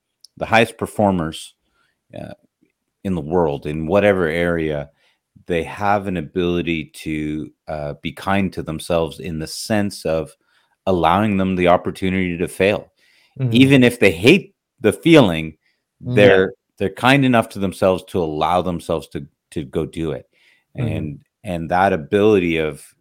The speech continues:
Speaker 1: of saying, Okay, I'm, I'm going to allow myself to go make a mistake gets you one step further, right? Y-, as you talked about
Speaker 2: Yeah.
Speaker 1: with going through that terror barrier, and,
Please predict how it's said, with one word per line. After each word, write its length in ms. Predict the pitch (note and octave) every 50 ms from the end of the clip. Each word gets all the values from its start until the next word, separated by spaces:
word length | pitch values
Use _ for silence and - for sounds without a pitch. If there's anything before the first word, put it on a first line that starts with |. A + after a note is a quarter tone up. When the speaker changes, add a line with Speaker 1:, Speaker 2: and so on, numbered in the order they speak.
| _ _ _
Speaker 1:
of 140 | F2 D#2 -
saying, 400 | - - E2+ E2 D#2+ D#2 D#2 -
Okay, 460 | E2+ F#2 F#2 - A2 E2+ D2+ D2 - _ _ _ _ _ _ _ _ _ _ _ _ _ _ _
I'm, 400 | E2+ E2+ F#2+ G#2+ A2+ A#2 - - _ _ _ _
I'm 340 | - F#2 G2+ A#2+ C3 C3+ B2+
going 240 | G2+ A#2 A#2+ B2 A#2+
to 100 | - A2+ G2
allow 360 | F#2 F2+ E2+ E2 F2 F#2+ A2+
myself 420 | B2 C#3 C#3 C3 - - A2+ A2 -
to 60 | -
go 220 | E2 C#2+ G#2 G#2+ A2+
make 260 | B2 B2 A#2+ A#2+ -
a 40 | B2+
mistake 640 | A#2+ A2+ - - - C3 C3 D3+ D#3 - - _ _ _ _ _ _ _ _ _ _ _ _ _ _ _ _ _ _ _ _ _ _ _ _ _ _ _ _ _ - - B2+ G2
gets 340 | E2+ A2+ A#2 A#2+ - - -
you 360 | A#2 A2 G#2+ G#2+ G#2 G#2 - _
one 420 | - F#2+ F2 F#2 G#2 A2+ A#2 B2 B2
step 380 | - - - A2+ G#2 - -
further, 480 | - - - G2+ G2 F#2+ D#2+ D#2+ D2+ C2+
right? 300 | C2+ E2 F2+ G#2+ A2+ E2
Y-, 280 | G2 F#2+ F2+ D#2+ E2+ F2+
as 180 | G2 G2 E2 -
you 80 | F2+ E2+
talked 300 | - G2+ F#2+ F#2+ - A#2+
about 120 | B2 A2+
Speaker 2:
Yeah. 120 | G#2+ F#2 D#2
Speaker 1:
with 160 | F2+ F2 D#2 _ _ _
going 200 | G#2 G2+ G2 F#2+
through 200 | - G2 F#2+ F#2
that 200 | F2+ E2+ E2 -
terror 420 | - G#2+ G#2+ G#2+ G2+ F2+ E2+ - _ _ _ _ _ _ _ _
barrier, 640 | - D#2 G#2 G2+ G2 F#2+ F2+ E2 E2 D#2+ D#2 D#2+ D#2+
and, 280 | D#2+ E2 D#2 E2 F#2